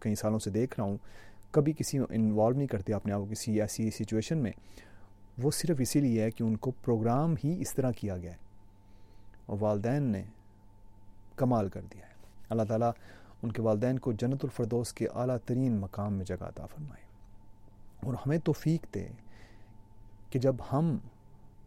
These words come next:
इस level पे पहुँचें अपनी उम्र के, अगर हमारी ज़िंदगी इतनी लंबी होती है तो,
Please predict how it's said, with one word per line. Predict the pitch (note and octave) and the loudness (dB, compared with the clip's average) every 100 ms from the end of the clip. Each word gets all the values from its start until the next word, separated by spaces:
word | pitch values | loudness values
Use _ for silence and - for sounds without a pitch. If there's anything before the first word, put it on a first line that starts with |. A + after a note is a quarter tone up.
| - | -6
इस | A#2 - | -4 0
level | A#2 A2+ A2+ | 2 2 2
पे | A2+ | -2
पहुँचें | - G#2 G2 - B2+ | -2 -2 -2 -4 -4
अपनी | A2 - G#2+ | -4 -2 0
उम्र | G2+ G2+ G#2 - | 0 0 -2 -4
के, | A2+ | -2
अगर | G#2 | 0
हमारी | G2+ G2 G2+ | 2 2 0
ज़िंदगी | G#2 G#2 G2+ G#2+ G2+ - | 2 0 0 -2 -2 -4
इतनी | - A2+ | -2 2
लंबी | G#2 G2+ G#2+ | 2 2 2
होती | A#2 D3 F#3 | 2 4 4
है | |
तो, | A#2+ | 4